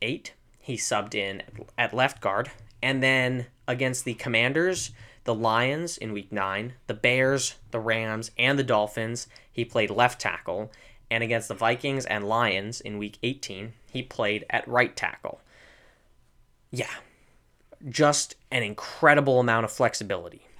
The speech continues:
from Zach Tom. You can see it in there, in those positions that I'm lifting off, listing off. At the guard positions, he didn't play super well, um, though he certainly got better as the game went along in Buffalo.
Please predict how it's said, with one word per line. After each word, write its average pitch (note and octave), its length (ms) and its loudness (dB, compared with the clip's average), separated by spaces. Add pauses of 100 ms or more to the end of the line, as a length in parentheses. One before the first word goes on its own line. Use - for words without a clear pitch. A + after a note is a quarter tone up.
from A2+ 200 2
Zach F#2 280 -4
Tom. F2+ 320 -8
You G2 120 -6
can A2+ 160 -6
see A#2 300 -2
it G#2+ 100 -2
in G#2 220 -4
there, F2+ 240 -6
in G2+ 180 -8
those F#2+ 220 -8
positions G#2+ 440 -6
that F#2+ 100 -6
I'm F#2 100 -10
lifting - 320 -14
off, - 160 -14 (380)
listing A#2+ 320 0
off. F2+ 240 -2
At B2 120 -2
the D#3 60 2
guard D#3+ 480 4 (200)
positions, A#2+ 500 -4
he - 140 -2
didn't G3+ 180 0
play C#3 380 4
super C3 420 -2
well, A2+ 340 2 (160)
um, G#2 280 -2
though B2 120 0
he B2 80 -2
certainly D3 580 -2 (280)
got A#2 240 4
better A#2 360 4 (260)
as A#2 160 0
the A#2 40 -4
game A2 240 0
went G#2+ 140 0
along G2+ 400 0
in G#2+ 180 -6
Buffalo. C#3+ 640 0